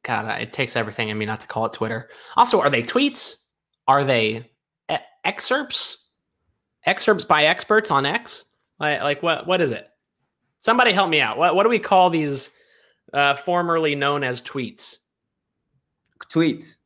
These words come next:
Speaker 2: Screw it. I'm not changing. Even, like,
Speaker 1: <laughs>
Speaker 2: the,
Speaker 1: Obviously,
Speaker 2: the,
Speaker 1: screw
Speaker 2: the,
Speaker 1: it.
Speaker 2: the day they launched, they were even suggesting that video on the platform was called X Videos, which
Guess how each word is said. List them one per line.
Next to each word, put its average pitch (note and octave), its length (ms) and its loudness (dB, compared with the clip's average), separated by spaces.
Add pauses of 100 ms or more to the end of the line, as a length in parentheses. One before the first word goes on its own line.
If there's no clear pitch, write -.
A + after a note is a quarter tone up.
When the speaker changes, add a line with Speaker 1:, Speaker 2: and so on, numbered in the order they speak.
(160)
Speaker 2:
Screw - 260 2
it. D3+ 180 6
I'm F#3 200 4
not A#3 180 -2
changing. G3 360 -4 (260)
Even, B3 280 0
like, A3 200 4
Speaker 1:
<laughs> - 20 -8
Speaker 2:
the, F#3+ 640 2
Speaker 1:
Obviously, C#3 380 0
Speaker 2:
the, - 60 0
Speaker 1:
screw F#3 320 2
Speaker 2:
the, G#2 120 -4
Speaker 1:
it. F#2+ 60 -14 (640)
Speaker 2:
the G#3+ 120 0
day B3+ 220 2
they B3 180 -4
launched, F3+ 440 -4
they G3+ 100 0
were F#3 180 0
even F3+ 220 -4
suggesting C#3 600 -6
that B2+ 320 2
video C#3+ 460 0
on B2 180 -2
the B2+ 80 -6
platform C3+ 480 -2
was B2 140 -8
called C3+ 220 0 (100)
X D#3 200 -2
Videos, C#3+ 560 -2
which C3 480 -6